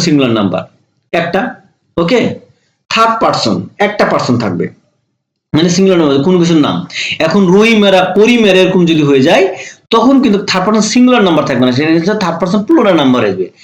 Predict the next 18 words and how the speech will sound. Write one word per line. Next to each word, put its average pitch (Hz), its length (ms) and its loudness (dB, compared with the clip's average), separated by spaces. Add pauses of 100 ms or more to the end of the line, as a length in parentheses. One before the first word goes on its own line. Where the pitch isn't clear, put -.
(340)
থার্ড 190 200 0
পারসন 269 340 0
প্লুরাল 220 400 2
নাম্বার 180 240 2
হয়ে 160 180 0
গেলে 190 140 2 (460)
তখন 196 240 2
কিন্তু 196 220 2
আর 170 80 0 (100)
হ্যাজ 160 180 2 (140)
বসবে 110 300 0
না, 85 60 -10 (580)
তখন 175 240 0
হয়ে 185 140 2
যাবে 247 180 4 (360)
কি? 202 120 2 (540)
হ্যাভ 180 180 2 (140)
বসবে। 95 280 -2